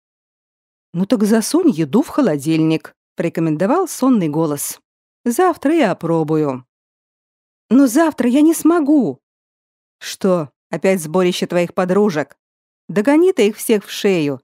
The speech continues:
сколько раз тебе говорить. Вот присосались. Семейные пусть лучше вон своими семьями занимаются, а с безмужними нечего компанию водить.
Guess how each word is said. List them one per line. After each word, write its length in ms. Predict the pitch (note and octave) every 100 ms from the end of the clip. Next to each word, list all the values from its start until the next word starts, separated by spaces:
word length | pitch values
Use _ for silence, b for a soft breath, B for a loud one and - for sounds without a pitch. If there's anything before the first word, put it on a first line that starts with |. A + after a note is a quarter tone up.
| _
сколько 380 | - B3 A3+ G#3+
раз 200 | G3 G3
тебе 220 | - E3
говорить. 580 | D#3 E3 E3 D3 C3+ - _ _ _ _ -
Вот 200 | C4+ -
присосались. 840 | D4 - C#4 - B3 A#3+ A3+ - _ _ _ _ _ _ _ _ _ _ _
Семейные 560 | - C4 D4 D4+ B3 A#3
пусть 240 | D#4 -
лучше 260 | G#3 G#3+ G3+
вон 180 | F3+ F3
своими 340 | F#3+ E3 D#3
семьями 440 | - C4 B3+ A#3
занимаются, 880 | G#3+ G3+ G3+ G3 F#3+ F3+ - F#3+ E3+ - _ _ _ _ _ -
а 120 | A3
с 60 |
безмужними 800 | G3+ C4+ C4+ F4 C#4+ D4+ C#4 C4+ A3
нечего 380 | E4 - F3 E3
компанию 580 | E3+ E3 F3 D#3+ D#3+
водить. 440 | D#3+ D#3 D3+ C#3+